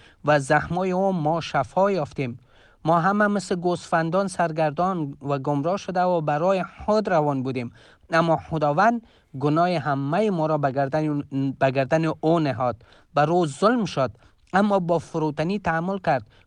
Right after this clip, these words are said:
و از زبانش حرف شکایت شنیده نشد. مثل بره او را به کشتارگاه بردند. او مانند گوسفندی که پیش پشمچین خاموش می‌ایستد، دهان خود را باز نکرد.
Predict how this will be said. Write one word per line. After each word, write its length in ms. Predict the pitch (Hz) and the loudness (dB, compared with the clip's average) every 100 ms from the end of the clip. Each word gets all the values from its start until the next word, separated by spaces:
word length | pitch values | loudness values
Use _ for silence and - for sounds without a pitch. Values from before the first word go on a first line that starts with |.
| - | 0
و 60 | |
از 180 | 143 139 | 2 2
زبانش 640 | 147 143 180 190 175 - | 0 0 0 0 -4 -4
حرف 320 | - 165 - 151 | -2 -2 -2 -8
شکایت 560 | - 147 143 139 156 | -8 -6 -2 -2 -4
شنیده 420 | 147 143 139 135 | -8 -8 -6 -4
نشد. 420 | 156 160 - 127 - - _ | -4 -6 -6 -10 -12 -20 _
مثل 380 | 202 220 - 214 | -6 -4 -2 -2
بره 560 | 175 156 170 160 190 202 | 0 2 2 2 0 2
او 300 | 196 165 165 | 2 2 2
را 100 | 156 | 2
به 180 | 147 143 | 0 -2
کشتارگاه 580 | - 131 139 135 160 190 | -6 -6 -6 -4 -2 -2
بردند. 460 | 180 143 135 117 - - _ | -2 -4 -4 -6 -10 -20 _
او 180 | 170 202 | 0 2
مانند 460 | 196 175 180 196 | 2 2 0 0
گوسفندی 760 | 185 156 156 147 - 190 202 190 | -2 0 0 0 0 0 0 -2
که 140 | 180 | -4
پیش 300 | 165 175 - | -4 -4 -4
پشمچین 680 | 170 165 - 143 135 196 185 | -4 -4 -4 -6 -6 -6 -8
خاموش 540 | 185 143 175 247 - | -6 -4 -2 -4 -4
می‌ایستد، 380 | 175 160 - 180 | -4 -4 -2 -2
دهان 320 | 160 165 185 | 0 -2 -2
خود 240 | 180 180 170 | -4 -6 -4
را 120 | 175 | -4
باز 340 | 165 185 170 | 0 -2 -2
نکرد. 520 | 180 214 240 180 123 | -4 -4 -2 -2 -2